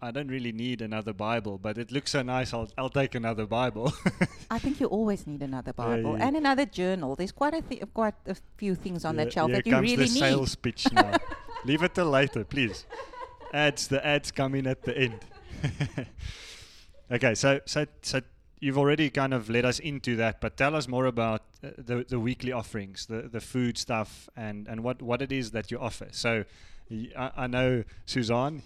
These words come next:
Speaker 1: you are in, in, in charge in many ways of the, of the food and the deli side of things. So, so maybe give us some insight into, uh, the mind of Suzanne when it comes to what needs to be on that counter for the week. Or is it just last minute?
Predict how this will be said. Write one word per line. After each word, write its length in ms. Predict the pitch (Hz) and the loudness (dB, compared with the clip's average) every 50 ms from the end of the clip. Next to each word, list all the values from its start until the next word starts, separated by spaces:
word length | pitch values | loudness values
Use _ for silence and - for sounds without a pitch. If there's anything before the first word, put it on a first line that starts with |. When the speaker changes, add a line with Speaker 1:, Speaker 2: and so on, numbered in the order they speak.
| - - | -16 -14
Speaker 1:
you 320 | 117 110 107 120 123 135 | -10 -4 -2 0 0 2
are 300 | 127 123 120 123 123 123 | 2 2 2 2 2 0
in, 340 | 123 117 113 113 110 113 120 - | -2 -4 -6 -6 -6 -8 -8 -8
in, 280 | 120 113 107 107 113 - - | -8 -8 -6 -8 -10 -10 -10
in 160 | 120 107 104 | -10 -8 -6
charge 420 | - - 139 139 143 160 165 131 | -2 0 2 2 2 0 0 -2
in 120 | 123 117 113 | -4 -2 0
many 180 | 113 117 117 | 0 0 2
ways 340 | 113 113 117 139 165 156 - - | 2 2 2 0 -4 -6 -6 -6
of 160 | 120 107 107 | -6 -6 -4
the, 340 | 113 113 107 107 101 101 101 - - | -4 -2 -2 -2 -2 -4 -6 -6 -8
of 160 | 117 107 101 | -10 -6 -4
the 80 | 110 104 | -6 -6
food 360 | - - - 127 120 117 113 | -4 0 2 2 2 2 0
and 140 | 117 107 104 | -2 -4 -4
the 80 | 104 95 | -6 -4
deli 260 | 90 104 107 107 104 | -2 -2 -2 -2 -2
side 220 | - - 104 98 | -2 -4 -4 -4
of 100 | 101 95 | -4 -8
things. 220 | - 107 101 92 - | -8 -12 -10 -8 -6
So, 280 | 113 107 104 104 110 117 | -4 -4 -4 -4 -6 -8
so 200 | - - - 120 | -12 -10 -10 -6
maybe 460 | 110 110 117 120 131 131 131 127 113 - - - - - | -4 -4 -2 -2 -2 0 0 -2 -2 -4 -10 -20 -20 -6
give 160 | - 120 120 | -2 0 2
us 80 | 135 - | 2 2
some 160 | - 123 123 | 2 -2 -4
insight 360 | 135 131 117 - - 120 117 113 | -4 -6 -6 -2 -2 0 0 -2
into, 380 | 107 - - 113 110 107 104 - - - - - - - - - _ _ - - - | -4 -2 -2 0 0 0 -2 -4 -8 -16 -20 -18 -18 -18 -18 -20 _ _ -20 -10 -6
uh, 220 | 107 104 101 104 | -6 -6 -4 -4
the 100 | 101 107 | -4 -4
mind 300 | 104 107 107 110 120 117 | -2 0 0 0 2 2
of 100 | 120 110 | 2 0
Suzanne 420 | - - 120 110 107 110 110 107 104 | 2 -2 -2 0 2 0 0 0 0
when 120 | 104 107 | -2 -4
it 120 | 110 - | -4 -4
comes 240 | - 117 107 107 - - | -4 -4 -4 -4 -4 -6
to 120 | - 101 | -4 -2
what 220 | 95 110 113 - | 0 0 0 0
needs 180 | 120 117 107 - | -2 -4 -4 -4
to 100 | - 117 | -6 -4
be 140 | 104 113 110 | -2 0 0
on 160 | 107 107 104 | 0 0 -2
that 300 | 104 104 104 - - - - - - - | -2 -2 -4 -4 -6 -12 -16 -16 -16 -4
counter 420 | - 123 110 110 107 - 98 90 - - - - - - - - - - - | 0 0 0 0 0 -4 -8 -10 -10 -16 -16 -16 -16 -16 -16 -20 -20 -20 -20
for 180 | - - 117 104 | -6 -4 -2 0
the 120 | 104 101 | 0 0
week. 320 | 104 98 92 - - - - - - - - - - - - - - - - - - - - - - | 0 -2 -4 -8 -14 -18 -18 -16 -18 -18 -18 -16 -18 -16 -16 -16 -18 -20 -20 -20 -20 -20 -20 -10 -2
Or 100 | 120 110 | 2 2
is 80 | 110 98 | 2 2
it 80 | 110 101 | 0 -4
just 180 | 117 107 - | -4 -4 -2
last 280 | 110 104 104 107 - - | -2 -2 -2 -2 -2 -4
minute? 340 | 107 104 104 98 - - | -4 -4 -4 -4 -6 -8